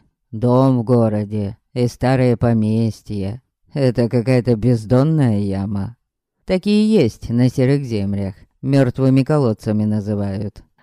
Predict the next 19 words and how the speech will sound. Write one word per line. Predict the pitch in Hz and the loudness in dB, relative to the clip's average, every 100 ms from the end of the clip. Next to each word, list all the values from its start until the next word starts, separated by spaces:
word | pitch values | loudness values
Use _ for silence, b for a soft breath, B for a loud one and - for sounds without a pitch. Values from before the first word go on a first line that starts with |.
| _ | _
Там | - 208 | -4 0
нет | 247 226 - | 2 2 2
воды, | 147 151 139 101 101 | 0 0 0 -2 -6
ничего | 139 139 135 165 135 | 0 0 2 2 2
нет, | 107 101 113 | 0 -2 -2
одна | 113 123 120 | 0 0 2
чернота. | 131 127 139 127 104 92 92 - _ _ | 0 0 -2 -2 -6 -8 -10 -16 _ _
Как-то | 127 113 120 | -6 -4 -4
такое | 107 117 143 135 | 0 0 2 2
пытались | - 117 120 120 110 | 2 0 0 0 -2
засыпать. | 127 127 - 98 - 98 - - _ - | -2 -4 -4 -8 -6 -10 -10 -20 _ -14
Две | 110 117 120 170 202 | -4 0 2 2 2
дюжины | 180 165 165 156 | 0 0 0 0
подвод | 127 107 107 107 107 | 0 -2 0 0 -2
с | 110 | -8
землёй | 110 127 131 165 135 | 0 2 4 4 2
и | |
камнями | 131 135 139 156 151 107 101 | 2 0 2 2 0 0 -2
заглотил. | 104 107 123 117 127 131 127 110 104 98 | -4 -2 -2 0 0 -2 -4 -8 -6 -6